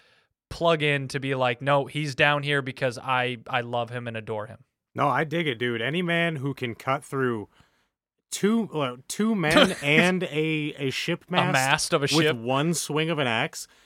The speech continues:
Speaker 2: he can be anywhere on anybody's list, and I will respect it.
Speaker 1: And if you haven't watched Vinland Saga, please do.
Speaker 2: Yeah, no, you are really missing out. Um, Vinland Saga is gonna turn out, when it's,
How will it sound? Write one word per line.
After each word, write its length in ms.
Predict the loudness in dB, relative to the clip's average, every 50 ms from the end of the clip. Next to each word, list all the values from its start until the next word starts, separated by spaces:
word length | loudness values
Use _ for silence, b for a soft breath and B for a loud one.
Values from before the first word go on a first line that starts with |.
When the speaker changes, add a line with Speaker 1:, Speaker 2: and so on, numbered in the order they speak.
| b b b b _ _ _
Speaker 2:
he 140 | -2 -2 0
can 180 | 2 2 2 4
be 300 | 4 4 4 4 2 0
anywhere 560 | 0 0 0 2 0 0 2 2 2 2 2
on 120 | 0 0 -2
anybody's 560 | -2 -2 -2 -2 -2 -2 -2 -4 -4 -6 -6
list, 360 | -6 -4 -4 -6 -8 -10 -12
and 140 | -8 -4 -2
I 100 | -2 0
will 180 | 0 0 -2
respect 440 | -4 -4 -8 -8 -8 -8 -8 -8 -10
it. 140 | -16 -20 -20 _ _ _ _ _ _ _ _ _ _ _ _ _ _ _ _ _ _ _ _ _ _
Speaker 1:
And 340 | -8 -6 -6 -6 -6 -6 -4
if 140 | -4 -4 -2
you 60 | 0 0
haven't 220 | 0 0 0 0
watched 200 | 0 -2 -2 -2
Vinland 280 | -4 -6 -4 -6 -4 -2
Saga, 440 | -2 -2 -2 -2 -4 -6 -6 -6 -10 _ _ _ _ _ _
please 220 | -8 -6 -6 -6 -6
do. 120 | -10 -14 -18 _ _ _ _ _ _ _ _ 0
Speaker 2:
Yeah, 280 | 2 4 4 4 2 0
no, 220 | 0 0 2 2
you 200 | 0 0 0 0
are 120 | 0 0 0
really 300 | 0 0 0 0 0 -2
missing 340 | -2 -4 -4 -6 -8 -6 -6
out. 260 | -4 -4 -6 -6 -8
Um, 380 | -10 -10 -10 -10 -12 -14 -18 -20 _ _ _ _ _ _
Vinland 260 | -2 0 0 0 0
Saga 200 | 0 0 -2 -2
is 100 | -2 -4
gonna 180 | -4 -4 -6 -6
turn 260 | -6 -4 -4 -2 -2
out, 180 | -2 -4 -4 -4
when 200 | -6 -6 -6 -6
it's, 160 | -6 -8 -10